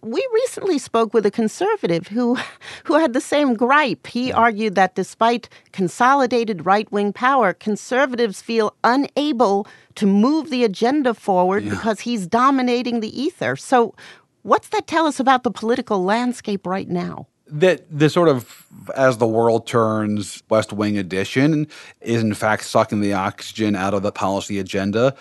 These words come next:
Speaker 2: of both political parties in this country, that it's harder for Democrats to get their message out about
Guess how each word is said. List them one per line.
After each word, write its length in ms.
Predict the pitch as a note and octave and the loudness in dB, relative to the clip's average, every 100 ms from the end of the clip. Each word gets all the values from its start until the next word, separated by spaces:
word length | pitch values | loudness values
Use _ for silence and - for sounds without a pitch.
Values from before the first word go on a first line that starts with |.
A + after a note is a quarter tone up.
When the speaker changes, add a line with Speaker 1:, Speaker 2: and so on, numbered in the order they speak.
| - | -4
Speaker 2:
of 260 | - D#3+ D3+ | 2 2 4
both 220 | A#2+ C4+ | 4 4
political 460 | - G#2+ F#2+ F#2 F2+ | 2 -2 -2 -4 -4
parties 360 | F#2 F#2 F2+ | -2 -2 -2
in 100 | F2 | -8
this 120 | E2 - | -10 -10
country, 420 | F2+ E2 E2 F#2 | -8 -8 -8 -4
that 240 | G2 G2+ - - - | -2 -4 -6 -20 -18
it's 140 | - - | -14 0
harder 240 | B2 A#2+ | 2 2
for 140 | A#2 A2+ | 0 0
Democrats 520 | A2 A2+ - A#2 A2 | 0 0 2 2 0
to 80 | G#2+ | -4
get 140 | G#2 | -6
their 180 | A2+ A2 | -2 -2
message 340 | G#2+ G#2+ G2+ G2+ | 0 -4 -6 -2
out 220 | G2 A2+ | 0 0
about 440 | F#2 F#2+ F2 - | 0 0 -2 -8